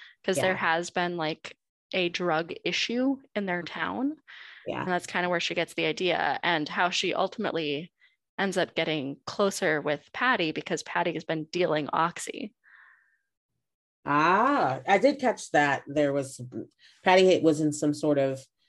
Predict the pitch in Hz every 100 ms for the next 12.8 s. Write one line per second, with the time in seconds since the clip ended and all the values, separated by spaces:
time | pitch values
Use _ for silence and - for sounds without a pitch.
0 | _ _ _ _ _ _ - 170 165 151
1 | 147 156 135 135 180 190 202 180 165 147
2 | 139 135 - - - - 139 131 127 127
3 | 120 123 123 123 - 143 147 147 147 -
4 | - 175 190 226 240 240 240 254 196 170
5 | 160 190 202 202 190 - 156 175 _ _
6 | _ 120 80 98 80 127 - _ - _
7 | _ - 151 156 131 123 - _ _ _
8 | _ _ - - _ 170 190 196 202 180
9 | 151 170 160 151 151 160 151 147 135 -
10 | 156 170 208 226 254 233 - 208 208 208
11 | 208 208 226 190 _ _ _ _ _ _
12 | _ _ _ 226 226 202 185